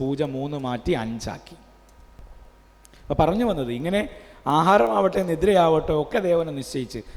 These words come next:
നമ്മളെപ്പോലെ ആക്കി നിർത്തുന്നു. ഒറ്റ വ്യത്യാസം മാത്രം, നമ്മളെപ്പോലെ നമുക്ക് സാധാരണ സുഹൃത്തിൻ്റെ അടുത്ത് പറയുമ്പോൾ സംസാരിക്കുന്നത് പോലെ എടാ പോടാ എന്ന് വിളിക്കാൻ കഴിയില്ല. കാരണം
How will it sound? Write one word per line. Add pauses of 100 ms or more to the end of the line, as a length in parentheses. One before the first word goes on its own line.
നമ്മളെപ്പോലെ (100)
ആക്കി
നിർത്തുന്നു. (960)
ഒറ്റ
വ്യത്യാസം
മാത്രം, (560)
നമ്മളെപ്പോലെ (280)
നമുക്ക്
സാധാരണ
സുഹൃത്തിൻ്റെ
അടുത്ത്
പറയുമ്പോൾ (300)
സംസാരിക്കുന്നത്
പോലെ (400)
എടാ (100)
പോടാ (120)
എന്ന്
വിളിക്കാൻ
കഴിയില്ല. (100)
കാരണം